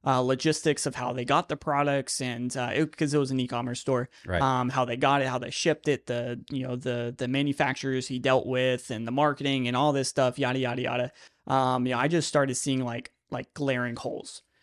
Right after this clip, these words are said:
Speaker 1: And I was,
Speaker 2: Right.
Speaker 1: like, thinking to myself in that meeting, like, "How do you not see, like, these are such easy fixes.
Speaker 2: Mm-hmm.
Speaker 1: Um, how do you not see these?" And so, um, I was like, "Yes, I will buy it."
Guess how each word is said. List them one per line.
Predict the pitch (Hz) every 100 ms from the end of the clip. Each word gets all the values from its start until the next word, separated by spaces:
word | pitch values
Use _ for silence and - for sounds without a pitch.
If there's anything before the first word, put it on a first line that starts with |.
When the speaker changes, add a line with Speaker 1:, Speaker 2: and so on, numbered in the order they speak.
| _
Speaker 1:
And | 117
I | 127
was, | 87
Speaker 2:
Right. | 127
Speaker 1:
like, | 120 - -
thinking | 170 170 156
to |
myself | 131 123 131 120
in | - 147
that | 127
meeting, | 131 131 120
like, | 120 - _
"How | - 135 143
do | 151 156
you | 143 135 127
not | 127 120 -
see, | - 123
like, | 117
these | 156 151
are | 135
such | - 151 -
easy | 131 139 143
fixes. | - - - 240 285 87
Speaker 2:
Mm-hmm. | 85 82 87
Speaker 1:
Um, | 135 127
how | - 135
do | 135
you |
not | 135 -
see | - 127
these?" | 117 120
And | 127
so, | - 131 123 -
um, | - 127 127 123 110
I | 127
was | 131 131
like, | 120 117 135
"Yes, | 123 -
I | 123 127
will | 123
buy | 123 123
it." | 202 -